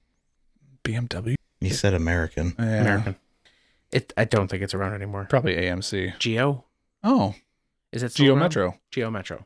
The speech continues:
Speaker 3: yes.
Speaker 1: Hmm. Geo Metro, Geo was acquired by G M.
Speaker 3: Hmm.
Speaker 1: So they had, like, the Geo Tracker, the Geo Metro.
Speaker 2: God, people love to trick out those trackers.
Speaker 1: Yeah. Yep.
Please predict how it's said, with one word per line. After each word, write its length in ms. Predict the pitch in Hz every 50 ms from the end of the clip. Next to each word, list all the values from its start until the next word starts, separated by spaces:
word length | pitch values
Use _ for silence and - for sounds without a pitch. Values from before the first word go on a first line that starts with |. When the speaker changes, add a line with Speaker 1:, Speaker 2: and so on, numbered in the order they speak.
| _ -
Speaker 3:
yes. 260 | 95 - - - - _ _ -
Speaker 1:
Hmm. 180 | 330 330 277 135 110 - _ _ _ _ _ _ _ _ _ _ _ _ _ _ _ _ - 135
Geo 220 | 131 147 165 151
Metro, 500 | 143 139 - - 123 117 113 113 107 98
Geo 240 | 123 143 170 165 151
was 180 | 135 127 104
acquired 400 | 104 - - - 127 113 107 98
by 140 | 101 98 98
G 200 | 95 - 95 87
M. 220 | 87 85 82 85 - _ _ _ -
Speaker 3:
Hmm. 140 | 113 95 - - _ _ _ _ _ _ _ _ _ - -
Speaker 1:
So 180 | - - 117
they 140 | 107 107 104
had, 100 | 110 107 104
like, 160 | 101 101 -
the 80 | 104
Geo 280 | 95 107 104 101 92 92
Tracker, 560 | - - 110 104 101 98 - 104 98 95 98
the 80 | 92 92
Geo 260 | - 101 101 95 90 90
Metro. 580 | 95 92 90 - 104 101 95 92 92 92 95 - _ _ _ _ _ _ - - -
Speaker 2:
God, 220 | - 95 90 -
people 260 | - 104 87 98 104 101
love 160 | 101 92 82
to 60 | -
trick 260 | 87 - - 95 - 90
out 180 | 85 78 -
those 140 | 90 92 -
trackers. 640 | - - - 80 98 - - 104 - - - -
Speaker 1:
Yeah. 200 | - - - - - - _ _ _ _ -
Yep. 240 | 135 131 135 -